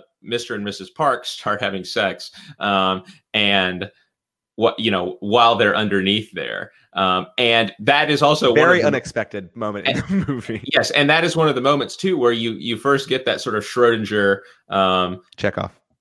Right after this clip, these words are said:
Speaker 1: Yeah, because they smell, they actually, actually, Mister Kim is actually smelled from underneath the couch. Chekhov. Yeah, why do I keep saying Schrodinger? I'm an idiot. Um,
Speaker 2: No, you're fine.
Speaker 1: I'm bad at physics or whatever concepts these are, come from.
Speaker 2: Schrodinger is
Speaker 1: Um,
Speaker 2: the physics concept, yeah.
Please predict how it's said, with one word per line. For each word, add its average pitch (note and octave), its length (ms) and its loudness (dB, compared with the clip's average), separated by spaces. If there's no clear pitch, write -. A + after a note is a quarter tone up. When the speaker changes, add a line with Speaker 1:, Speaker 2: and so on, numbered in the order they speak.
Speaker 1:
Yeah, C#3 200 4
because A2+ 380 2
they A#2+ 140 6
smell, C3+ 480 4
they A#2+ 100 4
actually, B2+ 260 0
actually, C#3 280 -2
Mister A#2+ 260 -6
Kim C#3+ 240 -4
is G#2 100 -4
actually A2 280 -2
smelled A#2+ 460 0
from G#2+ 140 -6
underneath F#2 380 -4
the - 80 -16
couch. - 480 -6
Chekhov. F2 460 -2
Yeah, A2 140 2
why B2+ 180 0
do D#3+ 80 0
I - 20 -4
keep D#3 160 -10
saying B2 180 -8
Schrodinger? - 420 -8
I'm F#2+ 220 -2
an G#2 80 -2
idiot. - 420 -4
Um, G2 560 4
Speaker 2:
No, F#2+ 140 -6
you're F2+ 140 -8
fine. - 140 -18
Speaker 1:
I'm G#2+ 100 -2
bad G2+ 200 2
at - 100 -16
physics - 400 -8
or - 220 -16
whatever F#2+ 320 -4
concepts - 500 -14
these A1+ 180 -20
are, - 60 -20
come - 160 -12
from. - 240 -20
Speaker 2:
Schrodinger G2 460 2
is G2 60 -4
Speaker 1:
Um, G2+ 60 -10
Speaker 2:
the - 40 -12
physics F#2 300 -10
concept, - 360 -18
yeah. - 140 -12